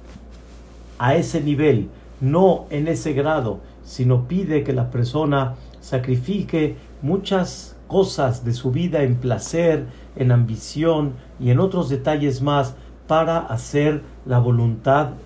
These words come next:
de Dios. Un detalle que no mencioné ayer, pero es importante saberlo, que el mérito de Abraham Avinu hasta el día de hoy todavía nosotros tenemos provecho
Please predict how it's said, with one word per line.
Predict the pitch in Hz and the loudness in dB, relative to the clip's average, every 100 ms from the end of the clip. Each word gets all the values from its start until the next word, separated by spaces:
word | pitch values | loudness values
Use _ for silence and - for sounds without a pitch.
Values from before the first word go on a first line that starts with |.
| 120 | -2
de | 123 | 0
Dios. | 120 123 104 - - - - - | 4 2 0 -8 -18 -20 -20 -6
Un | 185 185 | -2 0
detalle | 175 - 175 160 156 | 0 2 0 0 -2
que | 139 | 0
no | 147 | 0
mencioné | 143 123 135 131 139 | 0 -2 0 0 0
ayer, | 127 165 175 - | 0 0 0 -2
pero | 131 | -2
es | 123 | 0
importante | 131 123 117 - 165 151 127 | -2 -2 -4 -2 -4 -2 -4
saberlo, | 139 135 151 139 143 131 - - - - | -2 0 0 2 0 0 -10 -20 -20 0
que | 135 127 127 - | 4 4 2 0
el | 135 135 | 0 2
mérito | 139 185 202 139 - 123 - - - - - 120 | 4 4 4 2 -2 -4 -4 -16 -20 -20 -6 2
de | 135 139 - | 4 2 -2
Abraham | 123 127 127 127 175 170 | -2 2 2 2 2 0
Avinu | 127 156 165 175 185 - - - - | 0 0 0 2 0 -4 -16 -16 -4
hasta | 131 123 - 131 | -2 -2 -2 0
el | 123 120 | 2 0
día | 175 185 | 0 0
de | 139 131 - | 0 -2 -2
hoy | 160 180 196 190 - - - - | 2 4 4 0 -12 -20 -20 -4
todavía | 156 160 147 123 143 160 170 175 - - | -2 0 0 0 2 2 2 -2 -12 -4
nosotros | 131 123 - 175 180 185 202 196 - - - | 0 2 2 -2 0 0 0 -4 -16 -20 -4
tenemos | 143 131 151 156 160 - | 0 2 2 -2 -6 -8
provecho | - 131 120 131 131 - 143 143 | -8 -2 2 2 2 0 0 0